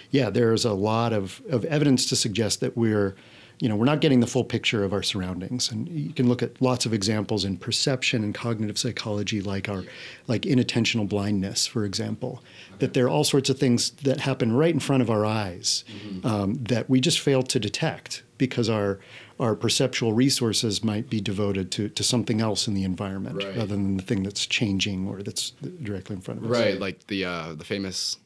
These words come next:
Speaker 2: experiment they do where they have the video of the kids playing basketball and then they have the ape <laughs> walk through them. And
Speaker 1: Right,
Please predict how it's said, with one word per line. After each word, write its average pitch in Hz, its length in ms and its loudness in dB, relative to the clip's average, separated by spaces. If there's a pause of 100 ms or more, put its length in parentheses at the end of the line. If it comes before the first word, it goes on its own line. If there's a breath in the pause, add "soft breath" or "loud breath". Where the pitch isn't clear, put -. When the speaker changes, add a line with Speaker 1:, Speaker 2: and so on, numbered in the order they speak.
(200)
Speaker 2:
experiment 92 420 -6
they 92 80 -4
do 92 220 -4
where 90 100 -4
they 87 120 -6
have 90 200 -6
the 87 140 -10
video 92 220 -6
of 87 80 -12
the 82 120 -12
kids 92 320 -8
playing - 360 -8
basketball 87 580 -6
and 87 160 -8
then 85 80 -10
they 85 80 -8
have 90 160 -10
the - 120 -12
ape 92 280 -10
<laughs> 104 40 -4
walk 104 160 -6
through 120 140 -4
them. 113 160 -6
And 107 140 0
Speaker 1:
Right, 135 240 2